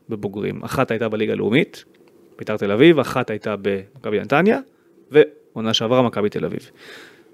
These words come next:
זו למעשה עונה רביעית בלבד כשחקן בוגרים. עד היום, כולל הגול היום נגד, אה,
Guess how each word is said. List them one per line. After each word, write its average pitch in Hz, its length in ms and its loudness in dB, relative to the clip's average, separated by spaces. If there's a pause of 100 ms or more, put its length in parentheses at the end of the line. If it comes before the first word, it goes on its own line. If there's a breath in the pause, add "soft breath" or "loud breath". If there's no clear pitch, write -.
(100)
זו 135 180 6
למעשה 131 360 6
עונה 127 180 4
רביעית 120 320 4
בלבד 117 400 2 (220)
כשחקן 113 460 -4
בוגרים. 98 340 0 (720 loud breath)
עד 165 200 6
היום, 180 340 8
כולל 165 300 10
הגול 151 340 8
היום 139 300 10
נגד, 120 380 4
אה, 113 40 6